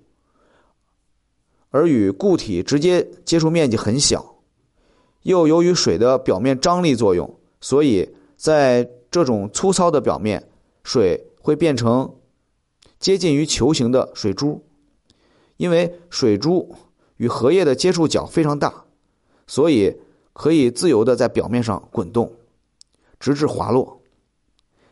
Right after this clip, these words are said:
即使荷叶表面上有了一些脏的东西，也会被滚动的水珠带走。科学家把这种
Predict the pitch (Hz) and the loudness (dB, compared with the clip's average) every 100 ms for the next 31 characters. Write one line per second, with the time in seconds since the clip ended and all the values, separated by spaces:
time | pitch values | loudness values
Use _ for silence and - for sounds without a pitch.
0 | - - 180 123 104 - - _ - 120 | -6 -2 0 2 0 0 -8 _ -6 0
1 | 185 185 120 107 156 143 123 - - _ | 2 0 -2 0 0 0 0 -2 -8 _
2 | _ _ - 101 95 156 151 151 151 151 | _ _ -4 -2 0 2 2 2 0 0
3 | 185 190 143 104 92 - 76 _ _ _ | -2 0 0 -2 -6 -8 -10 _ _ _
4 | _ _ _ _ _ - 110 127 147 147 | _ _ _ _ _ -4 -2 2 2 2
5 | 123 120 92 127 143 110 90 69 123 143 | 0 -2 -2 0 0 -2 -4 -6 -6 -2
6 | 110 - - _ _ _ _ _ _ _ | -2 -4 -12 _ _ _ _ _ _ _
7 | _ _ _ _ _ _ _ - 196 185 | _ _ _ _ _ _ _ 0 0 2
8 | 180 170 165 - _ - 101 170 160 117 | 0 0 -4 -14 _ -2 0 0 0 0
9 | 98 - - | -2 -4 -10